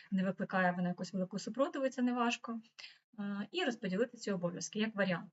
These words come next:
якщо це такий бюджетний варіант, е, який дуже класно об'єднує родину.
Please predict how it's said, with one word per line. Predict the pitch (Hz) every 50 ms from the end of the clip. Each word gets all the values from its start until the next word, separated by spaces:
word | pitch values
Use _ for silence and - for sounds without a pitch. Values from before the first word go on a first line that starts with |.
| _ _
якщо | - 180 - - - 214 202 208 -
це | - -
такий | 202 - - 208
бюджетний | 185 - 180 185 185 180 196 196
варіант, | 190 214 190 247 302 349 359 359 - -
е, | 294 277 277 277 277 269 262 262 247 - -
який | 233 214 208 190 185 - - 240 240
дуже | 214 190 185 190
класно | - - 208 214 220 208 202 - - -
об'єднує | 185 180 196 202 202 196 190
родину. | 190 190 175 175 170 170 175